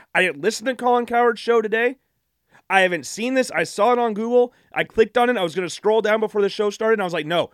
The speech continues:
we're gonna live react to this as I, <laughs> we're gonna, as I'm scrolling, there's gonna get my actual live reaction to it." So it's gonna be kinda fun.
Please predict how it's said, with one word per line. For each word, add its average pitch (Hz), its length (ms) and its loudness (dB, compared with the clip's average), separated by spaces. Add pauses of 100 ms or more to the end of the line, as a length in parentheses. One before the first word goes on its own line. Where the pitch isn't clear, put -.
(200)
we're 202 160 2
gonna 196 140 0
live 196 340 4
react 202 420 0
to 151 80 -8
this 147 280 -6 (500)
as 208 400 2
I, - 180 2 (600)
<laughs> - 160 -16
we're - 140 -6
gonna, - 200 -6 (260)
as 208 200 2
I'm 220 120 0
scrolling, 226 520 0 (220)
there's 185 120 -6
gonna 196 180 2
get 196 120 2
my 190 120 -2
actual 185 400 0
live 180 320 2
reaction 165 600 -2
to 95 180 -18
it." - 140 -18 (460)
So 180 120 -2
it's 185 100 -4
gonna 226 120 0
be 214 80 -4
kinda 202 260 -4
fun. 185 300 -4